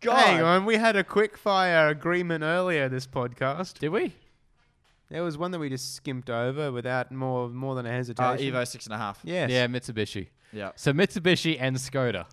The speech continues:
Speaker 2: Are basic bitches.
Speaker 3: Yeah.
Speaker 1: And Subaru.
Speaker 2: And Subaru.
Speaker 3: And Subaru.
Speaker 1: That was easy, though. The twenty-two B is the obvious
Speaker 3: Yeah.
Speaker 1: answer. All right, excluding the twenty-two B, 'cause this is obviously my, my favourite car manufacturer.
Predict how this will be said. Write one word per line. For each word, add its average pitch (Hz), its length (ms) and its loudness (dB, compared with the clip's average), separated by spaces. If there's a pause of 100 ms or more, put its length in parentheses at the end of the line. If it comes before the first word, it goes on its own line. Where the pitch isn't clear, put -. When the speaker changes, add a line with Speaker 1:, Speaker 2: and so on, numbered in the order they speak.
Speaker 2:
Are 123 100 -4
basic 127 580 -6
bitches. 113 420 -10
Speaker 3:
Yeah. 185 140 -2
Speaker 1:
And 123 120 -10
Subaru. 135 520 -14
Speaker 2:
And 123 140 -10
Subaru. 151 480 -8
Speaker 3:
And 104 80 -8
Subaru. 95 460 -4 (600)
Speaker 1:
That - 140 -8
was 147 100 -8
easy, 147 200 -8
though. 113 140 -6
The 113 60 -14
twenty-two 147 400 -12
B 110 180 -8
is 110 120 -12 (100)
the 120 200 -10
obvious 101 440 -12
Speaker 3:
Yeah. 98 80 -14
Speaker 1:
answer. 95 340 -12 (420)
All 165 120 2
right, 190 200 0 (100)
excluding 185 600 -6
the 151 60 -14
twenty-two 143 380 -8
B, 120 200 -4
'cause 143 160 -14
this 135 80 -10
is 135 60 -10
obviously 117 340 -8
my, 107 280 -8
my 123 300 -4
favourite 104 400 -10
car 98 140 -12
manufacturer. 95 720 -12